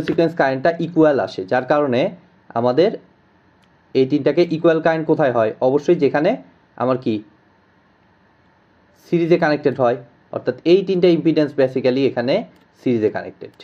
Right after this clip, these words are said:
ঠিক আছে, জেড ওয়ান, জেড টু, জেড জিরো। ঠিক আছে, তো এখান থেকে আমরা এখন প্রথম পার্টটাই ক্যালকুলেশন করব, magnitude of fault current। তো ফল্ট কারেন্ট এখানে basically আইএ,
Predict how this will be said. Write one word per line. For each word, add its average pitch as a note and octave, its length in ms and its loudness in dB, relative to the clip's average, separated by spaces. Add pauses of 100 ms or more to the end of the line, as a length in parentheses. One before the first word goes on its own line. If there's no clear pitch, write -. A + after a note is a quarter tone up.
(360)
ঠিক E3 180 -2
আছে, C#3 120 -4 (100)
জেড B2 200 2
ওয়ান, D3+ 200 2
জেড B2 220 0
টু, F3+ 80 4 (460)
জেড G2+ 140 -2 (100)
জিরো। G2 180 -16 (840)
ঠিক A3 160 -2
আছে, A#2 140 -4 (480)
তো B2 60 -2 (180)
এখান G#3 240 0
থেকে G3+ 120 2 (100)
আমরা E3+ 220 0
এখন F3+ 220 -2
প্রথম E3 280 0
পার্টটাই E3+ 360 -2
ক্যালকুলেশন C3 520 0
করব, A2 140 2 (160)
magnitude C#3 420 2
of F3 40 -4 (100)
fault A#2 260 2
current। - 260 -8 (400)
তো - 40 -10 (120)
ফল্ট E3+ 280 2
কারেন্ট D#3 300 0
এখানে D3 260 0
basically C3+ 380 -2 (160)
আইএ, C3 420 -2